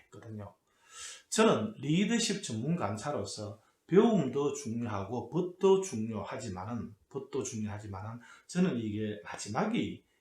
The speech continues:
이게 완전히 리더십이라고 생각을 하거든요. 리더가 어떻습니까? 리더가 항상 자기가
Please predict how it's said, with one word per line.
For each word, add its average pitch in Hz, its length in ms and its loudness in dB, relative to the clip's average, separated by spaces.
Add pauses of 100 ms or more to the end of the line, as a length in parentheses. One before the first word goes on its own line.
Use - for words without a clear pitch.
(120)
이게 113 160 -10
완전히 110 440 -4
리더십이라고 120 920 -6
생각을 107 500 -8
하거든요. 104 480 -12 (840)
리더가 185 520 2
어떻습니까? - 840 -4
리더가 123 720 -2 (160)
항상 202 680 2
자기가 151 760 0